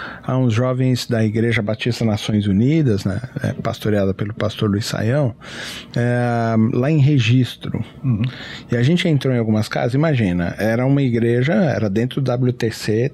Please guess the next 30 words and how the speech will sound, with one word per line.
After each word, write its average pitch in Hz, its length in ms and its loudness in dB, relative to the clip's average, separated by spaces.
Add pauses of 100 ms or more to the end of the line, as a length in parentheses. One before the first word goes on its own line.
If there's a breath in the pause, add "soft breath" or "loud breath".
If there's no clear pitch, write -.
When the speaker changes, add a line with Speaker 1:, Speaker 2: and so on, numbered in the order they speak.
Speaker 1:
terceiro 127 480 -2
andar 113 280 2
do 139 100 2
W 143 260 0
T - 180 -4
C. 113 260 -6
Speaker 2:
Uhum. 123 260 0 (520 loud breath)
Speaker 1:
Era 254 120 0
uma 196 80 2
igreja 110 260 2
de 117 80 -6
classe 127 300 -2 (160)
média 123 760 2
alta, 131 420 0
alta, 117 720 -2 (200)
né? - 80 0 (760 loud breath)
E 147 200 4
aí 165 440 2
eu, 139 480 2
eu 131 160 2
levei 120 380 2
os 117 160 0
garotos 139 540 2
lá, 185 280 2
tal, 175 340 0
e - 20 4
eu 151 80 4
me 156 120 4
lembro 147 360 2
que 113 300 -2